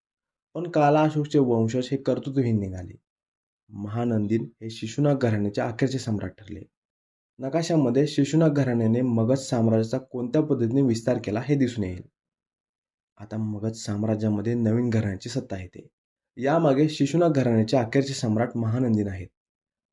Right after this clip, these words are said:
महानंदीनने एका शूद्र महिलेशी विवाह केला होता आणि त्यापासूनच त्याला एक मुलगा होता. याच मुलाने महानंदींची हत्या केली आणि स्वतः गादीवर बसला. याचं नाव होतं महापद्मानंद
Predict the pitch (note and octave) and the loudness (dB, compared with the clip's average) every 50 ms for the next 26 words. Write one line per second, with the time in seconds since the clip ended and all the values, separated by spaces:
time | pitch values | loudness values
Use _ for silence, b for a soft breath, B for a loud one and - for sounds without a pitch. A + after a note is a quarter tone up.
0 | _ _ G#2 G#2+ G#2+ G#2+ A2+ A#2+ B2+ B2 A2+ A2+ G#2+ G#2+ G#2+ A2+ A#2 B2 A#2+ - | _ _ -14 -12 -8 -6 -4 -2 0 2 2 2 2 2 2 0 0 -2 -4 -6
1 | B2 A2+ - - C#3+ C3+ C#3 C#3 C#3 C3 G#2+ G2+ G2 G2+ - - C3+ C3 B2+ B2+ | -8 -8 -4 -2 -2 0 2 2 2 2 0 -2 -4 -4 -2 0 2 2 4 2
2 | B2 A#2+ A2 - G2 F#2+ F#2 F2+ F#2+ _ - - _ _ _ _ _ _ _ _ | 2 0 -2 -4 -6 -8 -8 -12 -14 _ -20 -20 _ _ _ _ _ _ _ _
3 | _ _ _ _ - C3+ D3 D3 D3+ - D#3+ E3 D#3+ D#3+ D#3 D#3 C#3 C#3+ D3 C#3+ | _ _ _ _ -10 -6 -6 -6 -2 0 0 2 2 2 0 2 0 0 0 0
4 | - C#3 C#3 C#3 C#3 - C#3 C3 B2+ A#2+ A#2+ G#2 F#2 F#2 - - - _ _ _ | 2 2 4 4 2 2 2 2 2 2 0 -2 -2 -6 -12 -16 -20 _ _ _
5 | _ _ _ _ _ _ _ _ _ _ G2+ G2+ G2+ A2 A#2+ A#2 A#2+ A2 G#2 G2+ | _ _ _ _ _ _ _ _ _ _ -10 -6 -4 -4 -4 -2 -2 -2 -2 -2
6 | G#2 G#2 G#2 G#2+ A2+ A2+ A2+ G#2+ G#2 G2+ A2 A2+ A#2+ A#2 G#2 G#2 G2+ G2 F#2+ G2+ | -2 -2 -2 -2 -2 -2 -2 -4 -4 -2 -2 0 0 2 2 0 0 -2 -2 -2
7 | C3+ C3 B2+ A#2 - G2 F#2+ - - - - - _ _ _ _ _ _ _ _ | -4 -4 -4 -6 -12 -14 -18 -16 -16 -18 -18 -18 _ _ _ _ _ _ _ _
8 | _ _ - B2 C#3+ D3 D3 D#3+ D3+ D3+ D3+ C#3 A#2+ G#2+ G#2+ G2 - F#2+ - - | _ _ -10 -8 -6 -4 -2 0 4 6 6 6 6 4 2 0 -4 -4 -10 -12
9 | - - - _ _ _ _ _ _ _ _ _ _ _ _ _ _ _ _ _ | -14 -18 -20 _ _ _ _ _ _ _ _ _ _ _ _ _ _ _ _ _
10 | _ - B2+ B2 C3 - D3 C#3+ C#3+ C#3+ C#3+ D#3+ D#3 A#2+ A#2 A2 B2+ C3 C#3+ C#3 | _ -12 -8 -8 -6 -2 0 2 4 4 6 6 4 4 2 0 0 2 2 2
11 | C3+ C3+ C#3 - - G2 G2 G2 F2+ F2+ F#2 F2+ - | 2 2 2 0 0 -2 -2 -4 -8 -8 -10 -12 -14